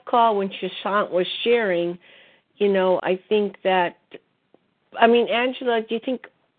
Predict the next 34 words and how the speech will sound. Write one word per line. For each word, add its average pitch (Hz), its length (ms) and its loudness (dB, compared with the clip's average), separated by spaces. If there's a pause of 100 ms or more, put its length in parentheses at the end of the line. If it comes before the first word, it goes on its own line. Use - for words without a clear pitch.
(180)
perhaps 226 380 2
I 226 80 2 (100)
should 220 100 -2
have 214 120 0 (400)
asked 220 240 4
that 214 160 -2
question 214 500 -4 (140)
sooner? 294 400 2
I 233 100 -6
mean, 240 280 2
I 220 120 2
don't, 262 180 0 (120)
I 214 80 -2
don't 233 220 -4
know 214 300 0 (520)
how 247 260 2
long 247 360 2
is 208 100 0 (360)
too 269 100 0
long 220 380 2
for 185 120 -2
one 208 240 0
person 208 400 -2
to 180 60 -2 (160)
share. 247 280 2
There's 175 220 -2
no, 208 380 0 (1300)
you 240 180 4
know, 220 200 2
line 214 520 2
of 185 160 -2
demarcation. 202 1000 -2
It's 151 200 -6
not 190 320 2